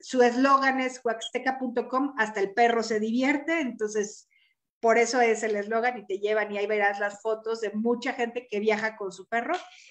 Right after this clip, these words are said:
y hay varios hospedajes a lo largo del estado que ya son pet friendly.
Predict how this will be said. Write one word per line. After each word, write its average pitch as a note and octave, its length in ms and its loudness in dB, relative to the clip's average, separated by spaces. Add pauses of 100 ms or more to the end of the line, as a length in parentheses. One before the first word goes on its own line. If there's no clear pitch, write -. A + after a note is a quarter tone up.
y B3 80 -2
hay D4 160 2
varios D#4 340 0
hospedajes B3+ 600 0
a A#3 80 -2
lo A3+ 100 -4
largo A3 340 -4
del A3 160 -6
estado A3 460 -4
que G3 140 -8
ya F#3+ 100 -4
son G#3 260 -14
pet G3 240 -10
friendly. D3 300 -12